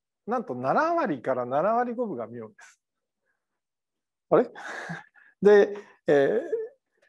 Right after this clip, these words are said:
そういう意味では、皆さんもミオンの雨の中で暮らしていると言っても過言じゃないです。で、なぜそのことが起こるのかというと、宇宙空間には、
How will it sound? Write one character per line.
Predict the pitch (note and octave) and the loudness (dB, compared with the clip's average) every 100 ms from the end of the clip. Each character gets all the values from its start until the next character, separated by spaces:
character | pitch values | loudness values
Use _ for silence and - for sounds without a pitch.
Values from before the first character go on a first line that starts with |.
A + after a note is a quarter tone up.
| _ _ _ _ _ _ _ _ _ _ _ _ | _ _ _ _ _ _ _ _ _ _ _ _
そ | - | 2
う | C#4+ | 6
い | |
う | |
意 | |
味 | G3+ | 6
で | |
は、 | D3+ - - - | 6 2 -6 -2
皆 | F#3+ C4+ | 2 4
さ | A#3 | 4
ん | D#3+ | 4
も | D#3 - - _ _ _ | 2 0 -6 _ _ _
ミ | F#3+ A#3+ | -2 0
オ | C#4 | 0
ン | |
の | B3+ B3+ | -2 -4
雨 | D4+ F#4+ | -4 -2
の | D#4 D#3+ | -2 -2
中 | D#3 B2+ | -4 -6
で | G#2+ - _ _ _ _ _ | -10 -16 _ _ _ _ _
暮 | - F3 | -4 -2
ら | |
し | - | -2
て | D3 | -4
い | |
る | A#2+ | -4
と | - _ _ _ _ _ _ _ _ - | -8 _ _ _ _ _ _ _ _ -4
言 | G#3+ | 2
っ | |
て | A#3 | 2
も | |
過 | D3+ C#3+ | 4 2
言 | C#3 | 2
じ | G2+ | -4
ゃ | |
な | F2+ | -14
い | |
で | _ | _
す。 | _ _ _ _ _ _ _ _ _ _ _ _ G#3+ | _ _ _ _ _ _ _ _ _ _ _ _ 2
で、 | G3 | 2
な | F#3+ D#4 | 4 2
ぜ | F4+ | 2
そ | A#3 | 2
の | G#3+ | 2
こ | G3 | 2
と | |
が | D3+ | 0
起 | D3+ | 0
こ | F3+ | -2
る | |
の | D#3+ | -2
か | D#3 | -4
と | B2 | -6
い | B2 | -12
う | |
と、 | A2+ A3+ C#3 - _ _ _ | -2 0 0 -4 _ _ _
宇 | G#3 | -10
宙 | - - | -10 -2
空 | F#4 | 0
間 | E4 G#3 | 0 0
に | F3 | 0
は、 | D#3 C#3 | 0 -2